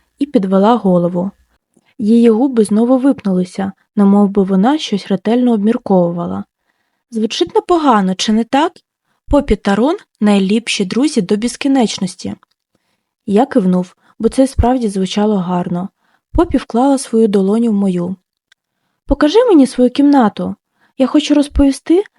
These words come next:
на яку пригоду ми можемо вирушити далі». Вона потягнула мене вперед,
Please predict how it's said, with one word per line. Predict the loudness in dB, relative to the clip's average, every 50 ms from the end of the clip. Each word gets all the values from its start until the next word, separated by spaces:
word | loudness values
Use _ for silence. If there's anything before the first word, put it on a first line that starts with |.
| _ _ -2
на | 0 0
яку | 0 0 -2 -2
пригоду | 0 2 2 2 2 0 0 0 2 2
ми | 2 4
можемо | 4 2 2 2 2 2 2 2
вирушити | 2 2 2 0 0 -2 -4 -2 -2 -2
далі». | 0 0 0 0 0 0 -2 -4 -6 -10 _ _ _ _ _ _ _ _
Вона | 0 2 2 2 2
потягнула | 0 -2 -2 -2 0 0 0 0 0 2 2
мене | 0 0 0 -2
вперед, | -4 -4 -4 -2 -2 0 -2 -4 -6 -10